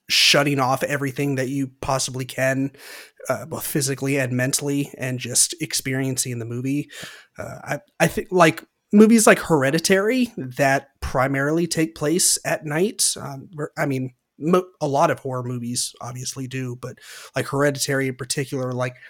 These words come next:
I remember seeing that for the first time, and I watched it. <sighs> It wasn't at night, but it was kind of, like, during sunset, and I didn't,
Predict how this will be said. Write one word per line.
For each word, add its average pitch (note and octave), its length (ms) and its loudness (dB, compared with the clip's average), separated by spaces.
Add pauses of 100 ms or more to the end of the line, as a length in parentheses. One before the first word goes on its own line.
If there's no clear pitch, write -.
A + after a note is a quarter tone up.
(160)
I D#3 60 2
remember F3 360 4
seeing E3 300 4
that D3 160 2
for D#3+ 100 -4
the C#3 60 -6
first C#3+ 360 0
time, C#3 520 0 (1040)
and C#3+ 540 2 (600)
I D#3 200 6
watched D#3 440 4
it. E3 260 6 (340)
<sighs> - 60 -6 (960)
It F3+ 120 4
wasn't A3 440 4
at E3 220 0
night, F3+ 320 4
but D3 180 -4
it D3+ 100 0
was C#3+ 180 0
kind - 280 -2
of, D#3 80 -2
like, C#3+ 380 0 (460)
during C#3+ 280 2
sunset, D3 720 4 (300)
and C#3+ 100 0
I D3 120 6
didn't, F#3 420 6